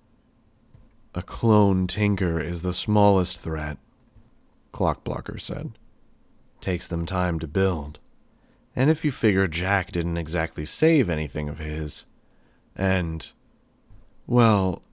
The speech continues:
I don't know how they replaced memories,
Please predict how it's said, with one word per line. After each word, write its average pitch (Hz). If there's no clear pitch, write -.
I 123
don't 113
know 95
how 85
they 85
replaced 85
memories, 98